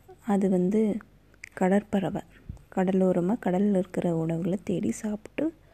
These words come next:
வாழ்ற ஒரு பறவை. அந்த கடற் ப-, பைப்பர் வந்து தன்னோட குட்டிக்கு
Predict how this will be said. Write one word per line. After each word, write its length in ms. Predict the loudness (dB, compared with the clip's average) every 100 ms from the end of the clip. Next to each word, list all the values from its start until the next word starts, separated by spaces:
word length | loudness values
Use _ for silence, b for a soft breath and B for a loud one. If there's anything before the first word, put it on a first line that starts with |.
| b b b -4
வாழ்ற 400 | 0 2 2 0
ஒரு 180 | 0 -2
பறவை. 360 | -4 -4 -6 -14 -20 -20 _ _ _ b b b b b b b _ _ -16
அந்த 360 | 0 4 6
கடற் 440 | 4 4 4 2 0
ப-, 140 | -6 -4 2
பைப்பர் 500 | 2 4 2 2 2
வந்து 500 | 2 4 4 2 0 -10 _ b b b b _ _ _ 0
தன்னோட 360 | 2 4 4 0
குட்டிக்கு 720 | -4 -4 -2 -2 2 2 2